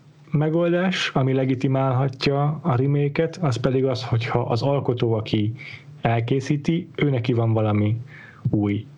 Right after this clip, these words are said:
mondani valója, új interpretációja a történettel kapcsolatban.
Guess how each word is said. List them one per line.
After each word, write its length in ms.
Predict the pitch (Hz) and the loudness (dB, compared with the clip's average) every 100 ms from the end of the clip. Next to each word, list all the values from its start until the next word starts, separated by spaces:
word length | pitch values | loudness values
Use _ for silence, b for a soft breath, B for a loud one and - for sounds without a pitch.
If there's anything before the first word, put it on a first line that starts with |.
| B B B B B | B B B B B
mondani 380 | - 117 110 107 | 0 2 2 2
valója, 400 | 104 104 101 101 | 2 2 2 2
új 180 | 120 117 | 2 2
interpretációja 880 | 113 113 110 107 107 98 107 104 101 | 2 2 0 0 0 0 0 2 0
a 60 | |
történettel 800 | 98 104 101 107 98 101 107 95 | 0 0 0 0 0 0 0 0
kapcsolatban. 920 | - 101 - 101 98 98 101 98 107 | -2 -2 0 2 0 0 0 2 0